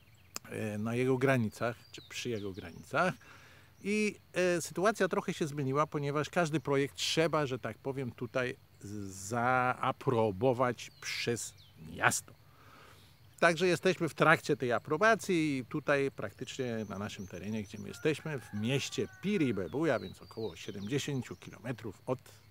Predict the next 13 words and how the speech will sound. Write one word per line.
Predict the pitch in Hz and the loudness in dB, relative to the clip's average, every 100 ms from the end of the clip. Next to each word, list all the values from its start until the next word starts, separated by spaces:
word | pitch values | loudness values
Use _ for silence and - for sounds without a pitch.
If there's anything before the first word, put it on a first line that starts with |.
| - | -10
Asunción, | - 139 - 95 170 160 | -4 -2 -4 -8 -6 -6
od | 113 | -6
stolicy, | - 104 143 - 143 - - - - | -8 -6 -4 -4 -6 -6 -20 -20 -6
czy | 170 | -4
też | 165 143 | -2 -2
od | 139 107 | -4 -4
międzynarodowego | 135 196 156 135 120 107 104 113 107 | 2 2 2 0 0 -2 -2 -4 -4
lotniska, | 87 - 120 - 123 - - - - - | -6 -6 -6 -2 -4 -6 -18 -20 -16 -2
em, | 147 147 143 135 123 | 2 4 4 0 -2
będziemy, | 110 180 151 120 117 120 123 - - - - | 2 4 4 4 4 2 -2 -6 -20 -20 -10
e, | 117 113 104 | -6 -6 -2
te | - 139 | 2 2
działki | 110 110 104 - 117 | 2 0 0 -4 -12